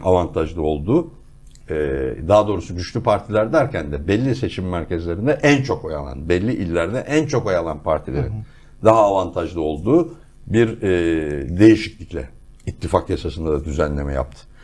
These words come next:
Speaker 1: E, bir de zaten don't sistemi bütünüyle böyle bir, yıllardır uygulanan don't sistemi, onlarca yıldır uygulanan don't sistemi bütünüyle böyle bir yapıya sahip. Dolayısıyla böyle bir, e, bu koşullarda, bu mevcut durumda, bu somut koşullar içerisinde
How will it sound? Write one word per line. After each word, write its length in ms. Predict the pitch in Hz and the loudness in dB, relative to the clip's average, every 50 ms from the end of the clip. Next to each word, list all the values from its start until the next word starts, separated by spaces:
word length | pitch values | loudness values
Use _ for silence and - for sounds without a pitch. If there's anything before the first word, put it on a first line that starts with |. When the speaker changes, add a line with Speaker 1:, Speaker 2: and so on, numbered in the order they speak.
| - - - - - | -20 -20 -14 -6 -2
Speaker 1:
E, 80 | 101 104 | 2 2
bir 80 | 143 143 | 4 4
de 80 | 156 | 6
zaten 440 | 131 156 160 160 147 131 113 92 90 | 6 8 6 6 6 2 -2 0 4
don't 220 | 113 113 143 139 | 4 4 4 2
sistemi 540 | - - 107 - - 117 104 113 127 127 - - - - - - - - - - 78 - - - - - - - - - - | -2 -6 -6 -4 -2 -2 -2 -2 -2 -6 -8 -14 -20 -20 -20 -20 -20 -20 -18 -16 -16 -16 -16 -20 -20 -20 -20 -20 -14 -8 -6
bütünüyle 520 | 90 - - 165 175 180 180 151 123 101 | -2 4 4 6 6 6 4 4 4 4
böyle 300 | 95 92 85 78 76 73 | 4 4 4 2 0 -6
bir, 260 | 73 69 - - - - - - - | -8 -10 -12 -14 -20 -20 -16 -8 -6
yıllardır 480 | 78 78 82 95 104 107 92 85 78 | -2 2 4 6 6 6 4 2 -6
uygulanan 560 | 73 73 69 65 69 67 65 67 65 64 65 | -6 -6 -4 -4 -4 -4 -4 -6 -6 -8 -6
don't 220 | 67 67 64 - - | -4 -4 -6 -6 -10
sistemi, 380 | - - - - - 71 65 | -18 -20 -16 -10 -8 -8 -6
onlarca 520 | 67 65 71 67 71 80 85 82 71 - 67 | -6 -6 -6 -4 -2 0 -2 -2 -2 -2 -4
yıldır 200 | 65 64 64 64 | -4 -4 -6 -6
uygulanan 500 | 64 65 65 65 65 67 67 65 65 65 | -6 -6 -4 -4 -2 -2 -2 -4 -4 -4
don't 220 | - 67 65 - | -6 -6 -6 -8
sistemi 360 | - - - - - 143 139 | -12 -14 -10 -8 -8 -6 -4
bütünüyle 460 | 123 127 135 190 190 196 180 143 107 95 | -4 -2 -2 -2 0 2 4 4 4 4
böyle 260 | 92 87 82 78 69 | 4 2 2 0 -2
bir 120 | 69 67 - - - - - - - | -4 -8 -10 -14 -20 -20 -20 -6 0
yapıya 300 | 90 90 - - 82 76 | 0 0 2 2 0 0
sahip. 340 | 71 - - 80 90 127 - - - - - - - - - - - | 0 0 0 2 2 2 0 -4 -8 -18 -20 -20 -20 -20 -8 0 4
Dolayısıyla 380 | 143 170 160 147 143 95 95 | 4 4 4 4 0 0 2
böyle 280 | 98 131 175 196 196 160 | 2 4 4 4 4 2
bir, 180 | 127 101 - - - - - - - - - - | 2 0 -2 -2 -12 -20 -20 -20 -20 -16 -8 -2
e, 600 | 92 92 90 85 82 82 82 80 80 78 73 - - - - - | 0 2 2 2 2 2 0 0 0 -2 -4 -6 -8 -12 -12 -4
bu 180 | - 95 135 165 | 0 2 4 6
koşullarda, 600 | 170 160 - - 113 90 87 82 78 73 78 80 | 6 4 2 2 0 0 0 0 0 0 -2 0
bu 80 | 117 139 | 0 2
mevcut 360 | 147 120 104 87 82 - - | 2 2 2 0 -4 -6 -6
durumda, 240 | 85 76 78 92 107 | -6 -4 -2 -2 -2
bu 40 | |
somut 300 | 127 - 110 95 87 - | 0 -2 -2 -2 -2 -4
koşullar 380 | - 95 90 - - 104 110 104 | -4 -4 -4 -2 0 0 0 0
içerisinde 420 | 95 - - 85 82 - - - | 0 -2 -6 -8 -8 -8 -12 -8